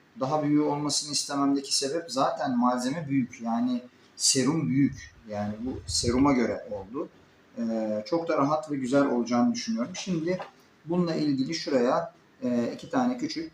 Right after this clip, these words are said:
delik açacağım. E, yani küçük derken büyük bir delik açacağım. Çünkü hani bunun da geçebilmesi, rahat geçebilmesi adına. Evet. Buraya da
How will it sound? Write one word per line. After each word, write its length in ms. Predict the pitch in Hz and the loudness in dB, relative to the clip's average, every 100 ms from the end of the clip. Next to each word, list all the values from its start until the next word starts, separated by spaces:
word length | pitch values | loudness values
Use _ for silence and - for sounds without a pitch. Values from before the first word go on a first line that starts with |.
| 120 | 2
delik 240 | 143 151 | 4 4
açacağım. 440 | 127 - 117 139 185 - _ _ _ _ | 2 -2 0 0 -2 -10 _ _ _ _
E, 80 | - | -6
yani 440 | 113 110 117 120 117 | -2 0 2 2 0
küçük 300 | 123 - - | -4 -4 2
derken 480 | 160 131 156 143 | 2 4 0 0
büyük 320 | 127 160 160 135 | 2 2 2 0
bir 80 | |
delik 240 | 123 143 143 | 4 4 2
açacağım. 360 | - - 127 - | -8 -8 -8 -8
Çünkü 300 | - - 131 | -8 -6 -4
hani 240 | 123 120 | -2 -2
bunun 240 | 123 131 | -2 0
da 60 | 120 | -2
geçebilmesi, 640 | 240 - 175 120 120 - | -4 -8 -6 -2 -2 -2
rahat 260 | 110 123 127 | -10 -10 -10
geçebilmesi 600 | 117 - 117 120 120 131 | -10 -8 -2 0 0 -2
adına. 400 | 113 110 156 170 - - _ _ _ _ _ _ _ _ _ _ - - _ _ _ _ _ _ _ - | -4 -4 -4 -6 -16 -20 _ _ _ _ _ _ _ _ _ _ -20 -20 _ _ _ _ _ _ _ -8
Evet. 340 | - 95 - - - - - - - - - _ _ _ _ _ _ _ - | -6 -6 -10 -20 -12 -8 -6 -8 -12 -20 -20 _ _ _ _ _ _ _ -6
Buraya 380 | 123 117 98 | -2 -2 -2
da 260 | 110 131 131 | -2 -2 -4